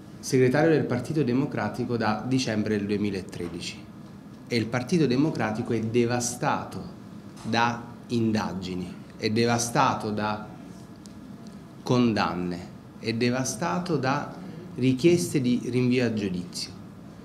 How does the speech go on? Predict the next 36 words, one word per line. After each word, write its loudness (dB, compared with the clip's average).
Il 4
P 4
D 2
a -4
tutti 2
gli 6
effetti -2
è 2
un 2
tappo, 0
un 4
blocco 2
allo 6
sviluppo 4
sociale, 2
culturale 4
e 4
economico 2
del 2
Paese. -6
Come 10
segretario 6
devi 8
prenderti 2
le 4
tue 2
responsabilità 2
e -2
questo 2
Partito 4
Democratico 6
è 4
devastato 4
ed 4
è 4
devastato 2